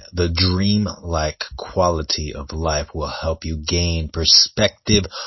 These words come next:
on your attachments. For example, when you see how unstable reality is, you're more likely to leave the onions on your burger, which might prevent the chef from killing themselves, which might prevent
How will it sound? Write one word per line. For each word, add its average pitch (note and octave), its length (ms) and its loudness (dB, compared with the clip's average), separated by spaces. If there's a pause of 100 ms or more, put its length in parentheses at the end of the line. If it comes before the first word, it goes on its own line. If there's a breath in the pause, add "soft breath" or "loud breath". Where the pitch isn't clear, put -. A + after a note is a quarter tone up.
(140 loud breath)
on F2+ 320 2
your E2+ 220 2
attachments. D#2+ 600 -2
For F2+ 220 0
example, E2 720 -2 (400 loud breath)
when F#2 180 -2
you F#2 100 -2
see G#2 580 2
how F2+ 320 -2
unstable F2+ 680 0
reality E2 680 2
is, D#2+ 260 0
you're F2 100 0
more F2+ 240 0
likely F2+ 380 0
to F2 100 -4
leave F2+ 460 -2
the F2+ 180 0
onions F2 560 -2 (400 loud breath)
on E2+ 300 0
your D2+ 140 -4
burger, D2+ 680 -2
which D2+ 260 -4
might E2 300 -2
prevent E2+ 480 0
the G2 80 0
chef F2 500 2
from A#2 240 -2
killing F2 460 0
themselves, G#2+ 580 4 (340 loud breath)
which G2+ 200 2
might F#2 200 4
prevent G2 480 2